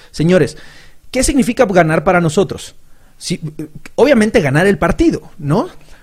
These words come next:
Pero si ganamos el partido, t-, podemos ganar el partido trayendo a once cachirules, eh, pagándoles que vengan a jugar, ¿no? Yo, eh, esa, esa es otra anécdota de una liga de fútbol que jugué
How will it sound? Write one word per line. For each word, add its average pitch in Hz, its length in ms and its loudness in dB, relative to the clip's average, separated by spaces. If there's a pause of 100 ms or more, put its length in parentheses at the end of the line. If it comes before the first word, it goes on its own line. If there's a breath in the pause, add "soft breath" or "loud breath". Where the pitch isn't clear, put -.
(120 soft breath)
Pero 190 140 6
si - 160 0
ganamos 254 400 0
el 202 100 4
partido, 156 500 2
t-, 147 100 -4
podemos 214 400 2
ganar 196 180 2
el 240 80 -2
partido 190 480 -2
trayendo 202 480 2
a 135 260 4 (460)
once 220 280 0
cachirules, 190 720 2
eh, 139 200 -2
pagándoles 175 600 0
que 131 120 -4
vengan 180 260 -2
a 147 60 -2
jugar, 147 320 0
¿no? 139 80 2
Yo, 170 200 2
eh, 151 280 2
esa, 160 200 0
esa 160 200 2
es 190 60 0
otra 185 280 4
anécdota 165 340 2
de 143 60 4
una 156 140 2
liga 151 200 2
de 143 80 2
fútbol 151 360 0
que 156 80 -4
jugué 123 340 -2